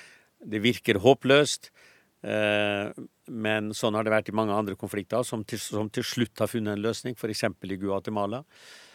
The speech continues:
hvor Norge spilte en rolle. Hvorfor ikke prøve i forhold til Kashmir?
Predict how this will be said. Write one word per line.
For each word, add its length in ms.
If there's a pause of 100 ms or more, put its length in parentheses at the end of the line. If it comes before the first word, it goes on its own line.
(200)
hvor 100
Norge 320
spilte 320
en 80
rolle. 320 (400)
Hvorfor 320
ikke 220
prøve 280
i 60
forhold 280
til 100
Kashmir? 400